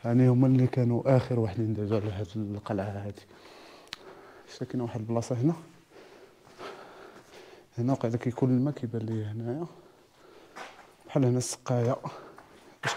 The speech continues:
كيتوضاو فيها ولا شنو كيديروا هنايا. شتا هادي زاد واحد الجهه الاخرى. ها هي عاوتاني كاين الظلام هنايا وكاين بيبان هنا، كتلقى بحال البيوت هنايا يعني.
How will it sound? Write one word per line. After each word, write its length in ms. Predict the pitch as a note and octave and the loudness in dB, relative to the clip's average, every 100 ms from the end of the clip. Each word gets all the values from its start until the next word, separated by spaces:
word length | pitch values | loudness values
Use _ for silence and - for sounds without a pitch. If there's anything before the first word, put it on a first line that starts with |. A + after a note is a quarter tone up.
| - | -4
كيتوضاو 480 | - C3+ A2+ C3 A2+ | 2 4 4 4 2
فيها 580 | - G#2+ G2 C3 B2 | 2 -4 0 2 4
ولا 400 | G#2+ G#2 G2+ G2+ G#2 - - - - - - - - - _ - | 2 0 -4 -10 -14 -18 -20 -20 -20 -20 -20 -20 -20 -20 _ -18
شنو 200 | - B2 | -10 -6
كيديروا 360 | B2+ A2 A2+ | -4 -4 -4
هنايا. 300 | G#2 A#2 C#3 E3 - - | -6 -4 -4 -6 -8 -12
شتا 200 | - C#3+ | -4 -2
هادي 160 | C3 | 0
زاد 160 | B2 C3 | 0 -2
واحد 120 | C#3 - B2+ | -4 -4 0
الجهه 340 | A#2+ A2 A2+ | 0 0 -2
الاخرى. 360 | A2 A2 - - - - - - - - - - - - - - - - - - - - _ - - - - - _ - - - - - - - _ B2+ | -2 -2 -2 -6 -8 -20 -20 -20 -20 -20 -20 -20 -18 -16 -16 -20 -20 -20 -20 -20 -20 -20 _ -20 -20 -20 -20 -20 _ -20 -20 -20 -20 -20 -20 -20 _ -4
ها 100 | A2+ | -2
هي 140 | A2+ | -2
عاوتاني 480 | A2+ A2 B2 A#2 D3+ - - - | -2 -4 -6 -6 -8 -10 -20 -10
كاين 220 | C3+ A#2+ | -8 -6
الظلام 320 | A#2 C#3 B2+ | -6 -6 -4
هنايا 320 | A#2+ C3 D3+ G3 | -4 -4 -6 -6
وكاين 360 | - F#3 E3 | -2 0 0
بيبان 380 | C#3 B2+ B2 B2 | 0 -2 -2 -2
هنا، 180 | B2 D3 - - - - - _ _ _ - | -2 -4 -6 -20 -20 -20 -20 _ _ _ -8
كتلقى 240 | E3 - | -4 0
بحال 180 | D3+ D#3 | 4 6
البيوت 400 | C#3+ B2 B2 A2 | 8 6 6 4
هنايا 360 | A2 G#2 G2+ G2 F2+ - - - | -2 -4 -6 -8 -12 -18 -18 -10
يعني. 260 | A#2 A2 | -6 -4